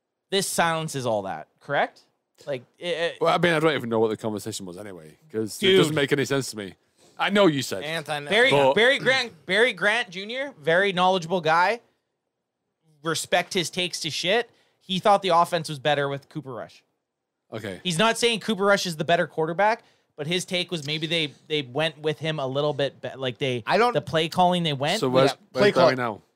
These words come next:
Speaker 1: Well, and
Speaker 3: But
Speaker 1: I actually
Speaker 2: Get him on
Speaker 1: messaged,
Speaker 2: the phone.
Speaker 1: I, I already
Speaker 3: But
Speaker 1: messaged him.
Speaker 2: Get him
Speaker 3: here's
Speaker 2: on
Speaker 3: the
Speaker 2: the
Speaker 3: thing.
Speaker 2: phone.
Speaker 1: I actually already
Speaker 3: Imagine
Speaker 1: messaged him.
Speaker 3: Get him on it if he does
Speaker 4: It's,
Speaker 3: call,
Speaker 4: it's,
Speaker 3: and that'd be
Speaker 4: it's,
Speaker 3: great.
Speaker 4: he's,
Speaker 3: But
Speaker 4: he's East Coast, so it's
Speaker 3: imagine, imagine Barry Grant Junior's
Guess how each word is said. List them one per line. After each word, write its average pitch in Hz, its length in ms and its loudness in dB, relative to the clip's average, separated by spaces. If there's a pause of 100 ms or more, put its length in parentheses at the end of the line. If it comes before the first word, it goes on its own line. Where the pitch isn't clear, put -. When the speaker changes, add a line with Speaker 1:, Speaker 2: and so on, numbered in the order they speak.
(280)
Speaker 1:
Well, 180 120 2
and 185 100 4
Speaker 3:
But 185 40 2
Speaker 1:
I 180 60 2
actually 175 440 2
Speaker 2:
Get - 60 6
him 180 40 4
on 175 60 4
Speaker 1:
messaged, 175 40 0
Speaker 2:
the 165 60 2
phone. 120 280 4
Speaker 1:
I, 185 40 2
I 175 100 4
already 202 140 4
Speaker 3:
But 165 140 0
Speaker 1:
messaged 151 320 -6
him. 131 100 -4
Speaker 2:
Get 123 100 -4
him 170 40 4
Speaker 3:
here's 202 120 4
Speaker 2:
on 196 120 4
Speaker 3:
the 196 40 2
Speaker 2:
the 214 80 2
Speaker 3:
thing. 147 200 4
Speaker 2:
phone. 120 80 -6 (120)
Speaker 1:
I - 120 -2
actually 220 280 4
already 180 140 4
Speaker 3:
Imagine 156 360 -2
Speaker 1:
messaged 123 100 -14
him. 117 180 -8 (340)
Speaker 3:
Get 196 160 -2
him 202 140 -4
on 180 140 -4
it 151 120 -8
if 135 160 -10
he 135 120 -8
does 143 180 -2
Speaker 4:
It's, 135 100 2
Speaker 3:
call, 139 120 -2
Speaker 4:
it's, 139 80 -2
Speaker 3:
and 135 80 -4
that'd 135 120 -6
be 135 80 -8
Speaker 4:
it's, 131 80 -4
Speaker 3:
great. 131 160 -4 (380)
Speaker 4:
he's, 120 100 -12
Speaker 3:
But 196 120 2
Speaker 4:
he's 127 260 -8
East 113 220 -10
Coast, 95 280 -6
so - 60 -4
it's 170 100 0
Speaker 3:
imagine, 196 640 0 (300)
imagine 170 600 -2
Barry 151 320 -2
Grant 143 320 -6
Junior's 143 720 -8